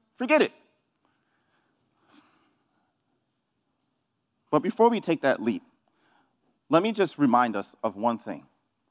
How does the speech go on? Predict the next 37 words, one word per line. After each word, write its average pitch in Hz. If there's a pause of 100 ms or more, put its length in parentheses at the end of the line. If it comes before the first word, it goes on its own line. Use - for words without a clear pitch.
(640)
of 110
one 139 (380)
solid 135 (300)
truth. 107 (420)
<laughs> -
I, 117 (240)
and 117
I, 110
I, 117 (100)
I 120
believe 117
that, 110
uh, 98 (320)
Pastor 120
Howard 113
said 113
this, 117
was 120
this 113
last 156
week? 190 (560)
Um, 113
oh, 120
he 131
was 151
there, 110
there 90
he 73
is. 120
Was 135
it 147
last 196
week 254
or 151
two 220
weeks 214
ago 202